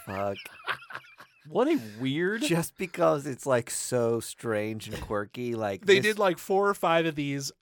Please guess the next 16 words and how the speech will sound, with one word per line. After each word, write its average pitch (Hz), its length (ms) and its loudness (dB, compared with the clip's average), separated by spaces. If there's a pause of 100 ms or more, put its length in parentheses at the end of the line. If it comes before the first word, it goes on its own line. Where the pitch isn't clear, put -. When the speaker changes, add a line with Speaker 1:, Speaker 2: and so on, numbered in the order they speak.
Speaker 2:
just 160 300 2
for - 120 0
the 165 120 2
college 156 500 0
national 139 380 -6
championship 127 560 -8
Speaker 1:
There's, 131 220 -2
Speaker 2:
game. 123 40 -6
Speaker 1:
like, 113 160 0
a 107 80 -4
national 107 380 -4
championship 110 600 -6
logo 120 520 4
on 117 180 4
the 117 80 -2
f-, 107 100 -12